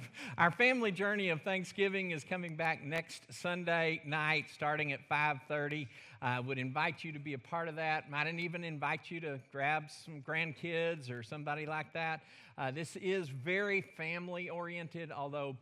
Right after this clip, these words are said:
people of any age can be a part of it. I would say that kids probably need some adults to kinda, young children need adults to walk through it with them. It's not intended to be supervised in that way. It is a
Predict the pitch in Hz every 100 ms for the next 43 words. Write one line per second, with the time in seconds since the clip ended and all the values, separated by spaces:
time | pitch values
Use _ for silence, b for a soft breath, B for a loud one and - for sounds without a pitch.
0 | - 196 175 139 127 - 202 214 175 165
1 | 165 156 - 151 139 135 117 175 165 156
2 | 156 151 139 B B B 139 170 160 -
3 | 160 143 135 180 175 156 - 165 160 151
4 | 160 147 156 139 151 151 - - - 143
5 | 127 123 175 190 170 - 139 143 139 139
6 | 131 139 147 - - 131 131 - - 151
7 | 143 147 139 151 139 131 - 139 135 B
8 | B B B - 131 165 165 143 131 131
9 | 117 233 208 185 170 165 156 - 156 147
10 | 139 143 147 139 131 131